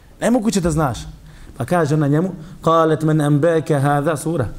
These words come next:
"Qalet men anbaka hadha", kaže: "Ko te obavijestio o ovome?" Kaže poslanik, sallallahu alejhi ve sellem,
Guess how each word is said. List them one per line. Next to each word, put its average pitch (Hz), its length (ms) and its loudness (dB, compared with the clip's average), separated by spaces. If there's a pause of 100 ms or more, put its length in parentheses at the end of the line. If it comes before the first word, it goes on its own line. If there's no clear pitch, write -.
(580)
"Qalet 170 320 2
men 180 140 2
anbaka 156 440 0
hadha", 156 240 2
kaže: 165 220 -2
"Ko 254 120 -2
te 233 100 -2
obavijestio 180 440 0
o - 20 2
ovome?" 117 180 0 (440)
Kaže 135 260 2
poslanik, 127 340 -2
sallallahu 127 400 0
alejhi 120 180 -2
ve 120 60 -6
sellem, 127 240 -4